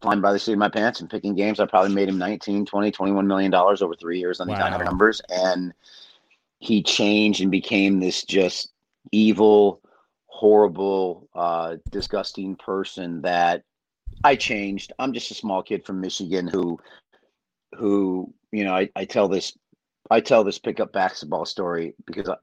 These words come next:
Speaker 1: because once I got to New York, and this is the greatest pickup basketball story you'll ever hear. Once I got to New York, I, first day in the office, I said to the guys, "I like, I need a place to play basketball." They go, "It's Freeport Rec Center. It's all black."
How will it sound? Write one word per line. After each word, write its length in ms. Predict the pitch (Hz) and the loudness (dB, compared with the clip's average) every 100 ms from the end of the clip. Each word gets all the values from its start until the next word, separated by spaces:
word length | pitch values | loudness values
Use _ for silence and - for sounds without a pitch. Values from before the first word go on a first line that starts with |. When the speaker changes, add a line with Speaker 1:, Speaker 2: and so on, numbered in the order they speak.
| 95 95 | -12 -10
Speaker 1:
because 220 | - 101 | -6 -2
once 140 | 107 | 2
I 60 | 98 | 6
got 160 | 117 | 4
to 80 | - | 6
New 80 | 98 | 4
York, 240 | 90 90 - - | 4 2 -4 -6
and 100 | 95 | -6
this 100 | 92 | -4
is 60 | |
the 40 | 82 | 2
greatest 260 | 101 - | 2 2
pickup 240 | 110 107 90 | -2 -2 4
basketball 420 | 120 139 107 95 | 4 4 0 -2
story 300 | - 95 87 | -2 -2 -2
you'll 120 | 85 | -4
ever 120 | 85 | -6
hear. 220 | 90 85 - - - - _ - | -6 -6 -8 -18 -20 -20 _ -4
Once 160 | 131 135 | 0 4
I 40 | |
got 180 | 131 156 | 4 4
to 60 | 139 | 0
New 80 | |
York, 320 | 117 113 107 - | 0 -2 -4 -4
I, 180 | 104 104 - | -4 -4 -4
first 180 | 139 | -2
day 100 | 143 | -2
in 60 | 127 | -2
the 120 | 123 | 2
office, 340 | 127 143 117 127 | 2 2 0 -10
I 80 | |
said 180 | 110 131 | -8 -8
to 60 | 110 | -6
the 60 | - | -6
guys, 160 | 120 | -4
"I 20 | |
like, 140 | 117 131 | -6 -4
I 80 | 147 | -4
need 100 | 123 | -4
a 40 | |
place 160 | 127 104 | -6 -6
to 60 | |
play 120 | 110 | -10
basketball." 520 | 95 95 - - 69 _ _ _ _ _ _ | -8 -8 -10 -16 -18 _ _ _ _ _ _
They 160 | 113 110 | -6 -4
go, 160 | 117 | -2
"It's 140 | 113 - | -4 -4
Freeport 400 | 143 - 143 135 | -6 -2 -4 -2
Rec 180 | 131 | -6
Center. 220 | - 113 101 | -4 -8 -6
It's 140 | - | -2
all 140 | 110 | -2
black." 440 | 107 101 92 69 | -2 -4 -6 -10